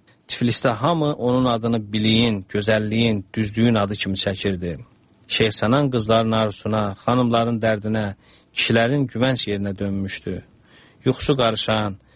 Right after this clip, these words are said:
fikri dolaşan, canına cin şeytan daraşan, ağlı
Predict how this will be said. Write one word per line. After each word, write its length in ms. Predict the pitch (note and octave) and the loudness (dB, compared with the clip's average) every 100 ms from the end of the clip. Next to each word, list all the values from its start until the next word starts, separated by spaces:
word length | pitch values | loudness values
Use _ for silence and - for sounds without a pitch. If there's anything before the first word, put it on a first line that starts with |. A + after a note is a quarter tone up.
| _ | _
fikri 320 | - - D3 C#3 | -10 0 0 4
dolaşan, 640 | A#2 G#2+ - A2 G#2+ G2+ _ _ _ _ - | 2 2 2 0 0 -4 _ _ _ _ -10
canına 460 | G#2 B2+ C3+ D3+ C3+ | -2 0 2 2 0
cin 200 | C#3+ C#3+ | 0 0
şeytan 500 | - B2 A#2 C#3+ C3 | 2 -2 0 0 2
daraşan, 560 | A2+ A2 - G#2+ G2 G2 _ - _ - - | 2 0 0 -2 -2 -6 _ -20 _ -16 -2
ağlı 300 | B2 B2+ | 2 2